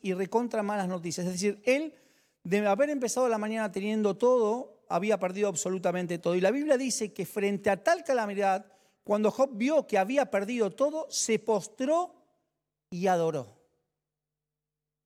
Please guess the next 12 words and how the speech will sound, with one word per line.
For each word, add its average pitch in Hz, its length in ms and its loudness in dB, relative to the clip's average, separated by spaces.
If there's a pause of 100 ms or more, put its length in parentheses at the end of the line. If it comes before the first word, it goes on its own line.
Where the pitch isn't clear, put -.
(480)
Job 403 280 -2
va 320 80 8
a 302 40 4
representar 240 1080 -2 (460)
a 220 80 0
la 233 100 4
gente 277 380 -2
que 220 80 -4
está 226 220 -2
pasando 254 360 0
por 202 160 -2
dolores 233 540 0